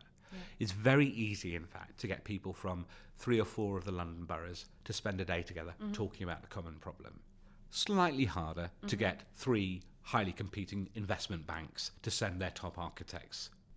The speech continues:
Speaker 2: to a room for a day to chat about what's going on. But, you know,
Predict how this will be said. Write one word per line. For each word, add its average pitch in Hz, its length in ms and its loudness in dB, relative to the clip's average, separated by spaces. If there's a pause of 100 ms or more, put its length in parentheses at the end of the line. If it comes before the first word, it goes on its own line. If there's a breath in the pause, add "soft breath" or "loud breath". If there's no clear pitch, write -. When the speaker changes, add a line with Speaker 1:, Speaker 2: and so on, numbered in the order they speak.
(100)
Speaker 2:
to 101 140 0
a 87 60 0
room 82 360 -2 (100)
for 101 120 0
a 82 60 0
day 80 340 -2
to 95 100 -4
chat - 300 -2
about 82 220 -2
what's 85 180 -10
going 85 280 0
on. 82 160 -6 (300 loud breath)
But, 147 160 6
you 175 80 12
know, 165 160 12